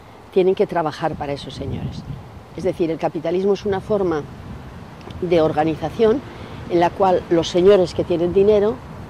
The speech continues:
organizan la economía a costa del trabajo de los que no tienen el dinero para organizar la economía,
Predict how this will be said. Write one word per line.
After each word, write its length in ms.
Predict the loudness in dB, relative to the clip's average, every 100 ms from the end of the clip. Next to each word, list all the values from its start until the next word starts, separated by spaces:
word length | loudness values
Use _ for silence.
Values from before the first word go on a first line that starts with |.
| -6
organizan 500 | -4 0 2 2 0
la 60 | -2
economía 600 | -2 -2 0 2 2 2 -8 -10 -6
a 80 | -2
costa 560 | 4 4 2 -6 -6 -6 -14 -16 -16 -16 -16 -16 -10 2
del 580 | 4 6 4 2 2 2
trabajo 520 | 2 2 2 0 0
de 100 | 2
los 180 | 2 0
que 100 | 0
no 100 | 0
tienen 280 | 2 0 2
el 140 | 2 2
dinero 320 | 0 0 0
para 180 | 0 -2
organizar 420 | -2 -4 -4 -4
la 100 | -4
economía, 440 | -6 -6 -6 -8